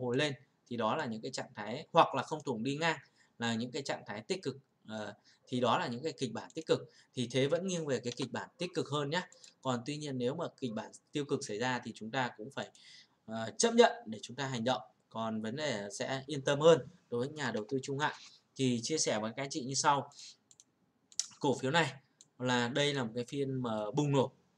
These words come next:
bùng nổ trong ngày hôm nay kết hợp với khối lượng và giá cũng gia tăng rất là mạnh. Thực ra là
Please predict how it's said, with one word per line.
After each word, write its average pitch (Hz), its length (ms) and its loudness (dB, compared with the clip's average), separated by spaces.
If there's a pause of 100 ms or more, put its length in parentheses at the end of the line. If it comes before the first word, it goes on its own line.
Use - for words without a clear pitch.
(180)
bùng 127 180 2
nổ 104 220 0
trong 131 180 -4
ngày 120 100 -2
hôm 117 100 -4
nay 127 300 2
kết 143 120 -4
hợp 127 200 -2
với 107 80 -8 (100)
khối 113 120 -6
lượng 165 240 4 (100)
và 104 220 -6
giá 110 440 -2 (340)
cũng 131 120 -6
gia 135 100 0
tăng 127 220 -2
rất 147 100 -8
là 151 60 -6
mạnh. 131 260 -2
Thực 123 120 -8
ra 143 200 2
là 120 180 0